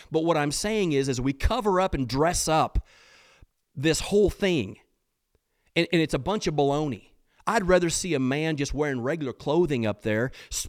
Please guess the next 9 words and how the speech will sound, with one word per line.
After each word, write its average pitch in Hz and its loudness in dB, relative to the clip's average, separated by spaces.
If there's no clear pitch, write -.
preaching 185 4
the 120 -2
gospel 147 -2
with 117 0
fervency, 160 0
power, 160 4
and 131 4
might, 156 0
and, 139 0